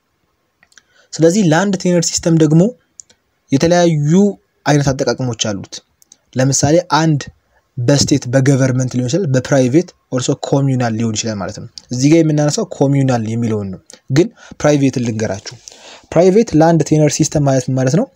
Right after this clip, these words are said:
አንድ ሰው ላንዱን የመጠቀም መብት አለው። ለምሳሌ አንድ ሰው ቤት ሊኖረው ይችላል። ስለዚህ ቤት ሲኖረው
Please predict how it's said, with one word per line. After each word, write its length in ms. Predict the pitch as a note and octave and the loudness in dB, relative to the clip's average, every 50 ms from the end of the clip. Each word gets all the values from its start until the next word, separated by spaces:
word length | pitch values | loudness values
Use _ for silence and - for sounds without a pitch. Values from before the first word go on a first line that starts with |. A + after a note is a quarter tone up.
| - - - - - - - _ - | -18 -20 -20 -20 -20 -20 -16 _ -2
አንድ 280 | C3 D3+ F3+ F#3 E3+ D#3 C#3 | 0 2 2 2 2 0 0
ሰው 220 | A#2+ - E3+ G3+ A3+ A#3 - - | 0 2 2 2 0 -2 -4 -2
ላንዱን 520 | C#3+ C3 C#3 C#3+ D3 D3 C#3+ C3+ C#3 C#3 C3 | 0 0 2 2 2 2 2 2 2 2 2
የመጠቀም 560 | B2 B2 B2+ C3+ - - C3+ B2 C3+ C3+ C#3+ D#3 E3 - - - _ _ _ | 0 0 0 -2 -2 -2 -2 0 0 0 0 -2 -4 -10 -18 -20 _ _ _
መብት 300 | - C3+ C#3 C3 A2+ - | 0 2 2 2 2 0
አለው። 280 | A2+ G#2 G2+ F#2 D2+ - - _ - - - - | -2 -2 -4 -6 -10 -12 -16 _ -20 -20 -10 -6
ለምሳሌ 420 | A2 A2+ A2+ - - A2+ A2+ C#3 F3+ - - | -4 -4 -4 -4 -2 0 2 2 2 0 0
አንድ 180 | C3 B2+ C3 B2 A#2 | -4 -4 -2 -2 -2
ሰው 180 | - F3 G3 A#3 - - _ | 0 0 0 0 -4 -8 _
ቤት 200 | A#2 A#2+ C3+ B2 | -2 0 0 0
ሊኖረው 300 | A#2+ A#2+ A#2 A2+ B2 C3 | 0 -2 -2 0 0 0
ይችላል። 280 | A#2 - G2+ F2+ G#2 - _ _ _ - - - _ | 0 0 -4 -10 -12 -12 _ _ _ -20 -20 -20 _
ስለዚህ 320 | _ - C3 B2+ C#3 E3+ F#3 D3+ A#2 | _ -6 -2 -2 0 0 0 0 0
ቤት 240 | A2+ C#3 E3 E3 - - | 2 2 2 2 0 -4
ሲኖረው 500 | - - - C#3 C3 A#2+ A#2 A2+ C3 G3+ | -6 -6 -4 -4 -2 -2 0 2 2 0